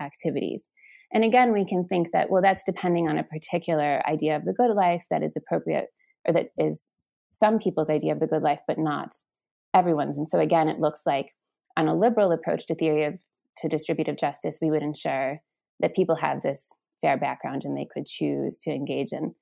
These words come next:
leisure on either of these understandings. And then the third way that leisure has been understood, and the much, the ver-, the most common today, is to just think of it as time not engaged in paid work,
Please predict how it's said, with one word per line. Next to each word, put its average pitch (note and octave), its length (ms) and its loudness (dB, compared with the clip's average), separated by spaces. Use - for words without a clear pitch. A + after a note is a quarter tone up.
leisure D#3+ 300 2
on C#3+ 140 -4
either D3 260 -4
of - 100 -6
these - 160 -4
understandings. - 720 -8
And A3+ 140 4
then C4 160 4
the G3+ 140 4
third A3+ 360 4
way E3 160 4
that D#3 180 2
leisure E3+ 180 2
has D#3 80 0
been D#3+ 160 0
understood, D#3+ 400 0
and F3+ 120 2
the D#3+ 40 2
much, D#3+ 340 -2
the F3 80 -2
ver-, E3+ 180 2
the E3+ 260 -2
most E3+ 360 -2
common F#3+ 340 2
today, E3 580 -2
is F#3+ 100 2
to G#3 100 4
just G#3 240 2
think F3+ 220 0
of E3 100 0
it D#3 100 4
as D#3 340 -2
time D#3+ 360 0
not D3 260 -2
engaged D3+ 480 -2
in D3+ 140 -4
paid D3 300 -6
work, D#3 340 -4